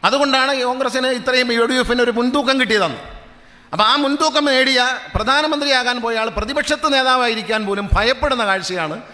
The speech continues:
അഞ്ചു വർഷം കണ്ടത്. ശ്രീ രാഹുൽ ഗാന്ധിയെ തെരഞ്ഞെടുത്താൽ അദ്ദേഹം പ്രതിപക്ഷ നേതാവിൻ്റെ പദവി പോലും ഏറ്റെടുക്കാൻ ഭയപ്പെടുകയാണ്. സ്വാഭാവികമായിട്ടും അദ്ദേഹമാണല്ലോ പ്രതിപക്ഷ നേതാവാണ്ട് സഭയിൽ ഹാജരായി എല്ലാ വിഷയങ്ങളും ചർച്ച ചെയ്യേണ്ട ആളാണ്. പക്ഷേ അവിടെ നിന്ന് അദ്ദേഹം ഒളിച്ചോടുകയാണ്.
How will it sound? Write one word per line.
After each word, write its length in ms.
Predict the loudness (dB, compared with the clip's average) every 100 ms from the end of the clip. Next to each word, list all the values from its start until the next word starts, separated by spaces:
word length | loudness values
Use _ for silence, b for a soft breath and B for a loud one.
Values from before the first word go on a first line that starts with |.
| B B
അഞ്ചു 200 | -4 -2
വർഷം 260 | -2 -4 -6
കണ്ടത്. 420 | -6 -10 -14 -20 -20 -20 b b b b -4
ശ്രീ 100 | 0 2
രാഹുൽ 240 | 2 2 2
ഗാന്ധിയെ 240 | 2 2 0
തെരഞ്ഞെടുത്താൽ 500 | 2 2 0 2 0 0
അദ്ദേഹം 240 | 0 0 0
പ്രതിപക്ഷ 360 | -2 0 0 2 2
നേതാവിൻ്റെ 440 | 2 2 2 -2 -2
പദവി 200 | -2 -2
പോലും 220 | -2 -2 -2
ഏറ്റെടുക്കാൻ 380 | -2 -2 0 -2 0
ഭയപ്പെടുകയാണ്. 540 | -2 -2 -2 -2 -4 -10 -20 -20 -20 -20 -20 -20 b b b 0
സ്വാഭാവികമായിട്ടും 680 | 2 4 4 2 0 0 0
അദ്ദേഹമാണല്ലോ 480 | 0 2 2 2 0
പ്രതിപക്ഷ 320 | -2 -2 0 0
നേതാവാണ്ട് 460 | 2 2 0 -2 -6 -14 B B 0
സഭയിൽ 280 | 2 2 2
ഹാജരായി 400 | 2 4 4 2 0
എല്ലാ 140 | 0 0
വിഷയങ്ങളും 380 | 0 -2 -2 -2 -2
ചർച്ച 180 | 0 2
ചെയ്യേണ്ട 240 | 2 2 0
ആളാണ്. 180 | -2 -10 B B
പക്ഷേ 160 | 0 0
അവിടെ 140 | 0 0
നിന്ന് 140 | 0 0
അദ്ദേഹം 200 | 0 0
ഒളിച്ചോടുകയാണ്. 640 | 0 0 0 2 2 -2